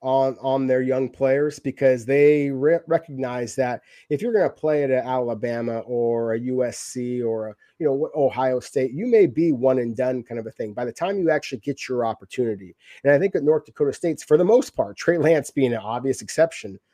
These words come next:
for the most part, they're gonna be multiple year starters, I think. And so I think that they, they kinda go in with that mentality that we wanna make sure this is a player who is going to be able to last for our program for several years,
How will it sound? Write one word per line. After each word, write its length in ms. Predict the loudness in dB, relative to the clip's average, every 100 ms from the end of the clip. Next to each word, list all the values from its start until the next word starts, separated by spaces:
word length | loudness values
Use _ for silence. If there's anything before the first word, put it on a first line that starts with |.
| _
for 100 | 0
the 60 | 2
most 280 | 2 -2 -2
part, 160 | 0
they're 120 | 2
gonna 120 | 2 2
be 120 | 2
multiple 720 | 2 0 0 -6 -4 -2 -2 -6
year 340 | -4 0 0
starters, 640 | -2 -6 -2 -2 -2 -4 -8
I 80 |
think. 300 | -10 -12 -14 _
And 160 | -10 -4
so 80 | 0
I 40 |
think 120 | 0
that 140 | 0 0
they, 280 | 2 0 -2 _ _
they 100 | 2
kinda 240 | 2 0
go 280 | 2 4 6
in 80 | 4
with 160 | 0
that 240 | -2 -4 -2
mentality 640 | -4 -4 -2 -2 -2 -4
that 180 | -6 -4
we 220 | -2 -2
wanna 240 | 2 2 2
make 180 | 0
sure 220 | 0 -2 0
this 180 | -2
is 60 | -2
a 80 | -6
player 420 | 2 4 4 2 -6 _ _
who 100 | 0
is 140 | 0
going 240 | 2 2 4
to 80 | 0
be 240 | 0 2
able 220 | 0 -4
to 300 | -6 -6 -4
last 520 | -2 -2 -2 -4 -8 _
for 240 | -2 0 2
our 100 | 0
program 560 | 0 0 2 0 0
for 140 | -4 -8
several 580 | -4 0 0 2 0
years, 460 | 0 -2 -4 -6 -14